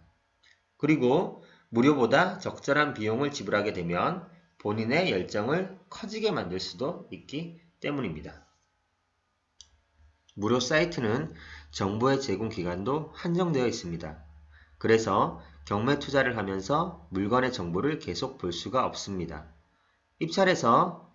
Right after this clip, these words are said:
폐찰하거나 낙찰됐거나 여기에 상관없이 물건의 정보를 계속 보고 공부하고 판단해야 하는 경우가 많이 있습니다. 이 경우 무료 사이트에서 정보가 삭제되어 버리면 재열람을 통한 정보의 습득이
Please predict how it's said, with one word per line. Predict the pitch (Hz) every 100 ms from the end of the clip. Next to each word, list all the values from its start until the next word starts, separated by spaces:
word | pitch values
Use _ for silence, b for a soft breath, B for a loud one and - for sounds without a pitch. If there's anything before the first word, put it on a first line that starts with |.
| -
폐찰하거나 | 208 208 202 170 113 117 151 175
낙찰됐거나 | 104 - 139 110 98 92 82 80 - - -
여기에 | 104 104 127
상관없이 | 120 120 123 107 85 - 151 165 165 B B B
물건의 | - 95 110 135 127
정보를 | 92 87 95 156 175 -
계속 | 98 92 131 -
보고 | 90 85 143 180 170 -
공부하고 | 113 143 143 101 80 78 - b b -
판단해야 | - 175 185 170 160 156
하는 | 127 113
경우가 | 92 87 135 151
많이 | 90 90
있습니다. | 101 - 92 85 80 76 - _ _ _ _ -
이 | 185
경우 | 208 147 143 185 B B B
무료 | - 113 139
사이트에서 | 135 156 160 - 123 113 156
정보가 | 156 104 101 113 123
삭제되어 | - - 151 131 104
버리면 | 87 85 127 170 170 - _ b b -
재열람을 | 113 117 147 143 131 117
통한 | 117 131 165 165
정보의 | - 98 98 117 117
습득이 | - - 120 92 127 165